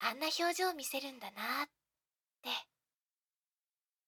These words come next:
教育係をしていたのもあってか、親心みたいな感じで、ついつい見守ってしまうんですよね。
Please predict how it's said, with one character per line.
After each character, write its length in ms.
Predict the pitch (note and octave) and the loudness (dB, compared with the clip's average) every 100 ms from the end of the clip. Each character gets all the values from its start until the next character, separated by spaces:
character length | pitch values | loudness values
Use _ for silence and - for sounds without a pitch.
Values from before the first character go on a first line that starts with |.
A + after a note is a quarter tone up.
| _ _ _ _ _ _ _ _ _ _ _ _ _ _ | _ _ _ _ _ _ _ _ _ _ _ _ _ _
教 240 | - B3 D4+ | -4 0 0
育 240 | D#4+ F4 | 0 -4
係 420 | F4+ F#4+ F4+ D4+ | -2 2 2 2
を 60 | A3+ | -2
し 80 | - | -6
て 140 | B3+ | -6
い 60 | C4 | -4
た 100 | D4+ | -4
の 120 | D4 | -6
も 120 | G#3 | -10
あ 120 | G#3 | -14
っ 40 | B3+ | -12
て 180 | - | -14
か、 280 | - A3 A3 _ _ _ _ _ _ _ | -8 -6 -6 _ _ _ _ _ _ _
親 240 | G#3 A#3+ | -4 -2
心 380 | D4 F4 F#4+ D#4+ | 0 0 2 0
み 120 | B3+ | -2
た 160 | B3 B3+ | -6 -6
い 80 | A#3 | -8
な 120 | G3+ | -12
感 240 | - G#3 | -12 -12
じ 120 | G#3 - | -10 -8
で、 220 | A#3+ - _ _ _ _ _ | -8 -10 _ _ _ _ _
つ 140 | - | -4
い 100 | F#4+ | -2
つ 140 | G4+ F4 | -2 -4
い 100 | C#4+ | -6
見 140 | G#3 | -8
守 220 | G#3+ B3 | -12 -12
っ 40 | C4+ | -10
て 160 | D4 | -6
し 140 | C#4 C#4+ | -4 -4
ま 200 | D4+ D#4 | -2 -2
う 40 | |
ん 60 | E4 | -2
で 120 | D4 | -4
す 140 | - | -4
よ 100 | G#3+ | -8
ね。 340 | F#3+ G3+ C#4+ | -10 -6 -6